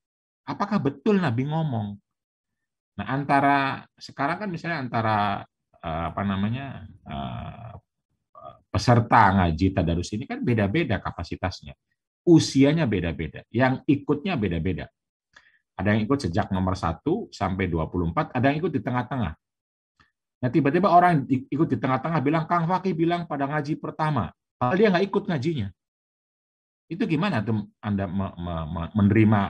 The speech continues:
orang yang seperti itu dibanding orang yang ikut sejak awal? Gitu kira-kira.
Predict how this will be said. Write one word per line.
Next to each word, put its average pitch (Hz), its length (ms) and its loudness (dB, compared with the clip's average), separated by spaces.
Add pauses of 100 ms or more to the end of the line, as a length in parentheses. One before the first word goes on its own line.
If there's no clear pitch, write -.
orang 113 320 4
yang 107 60 0
seperti 110 480 -4
itu 185 100 -2
dibanding 110 560 2
orang 143 320 -6
yang - 80 -18
ikut 170 220 -6
sejak 101 260 -10
awal? 78 320 -12 (1200)
Gitu 117 240 -2
kira-kira. 90 480 -4